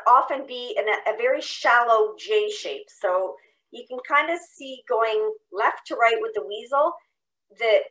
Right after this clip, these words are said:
right side is a bit lower. So they have this kind of arched, lopsided, upside down J shape to their prints. So here we go, river otters. We do have them around.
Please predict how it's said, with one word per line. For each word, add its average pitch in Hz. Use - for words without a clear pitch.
right 262
side 254
is 214
a 220
bit 214
lower. 175
So 190
they 202
have 208
this 208
kind 202
of 202
arched, -
lopsided, 208
upside 202
down 196
J 190
shape 151
to 180
their 170
prints. -
So 220
here 220
we 220
go, -
river 254
otters. 202
We 285
do 392
have 370
them 240
around. 175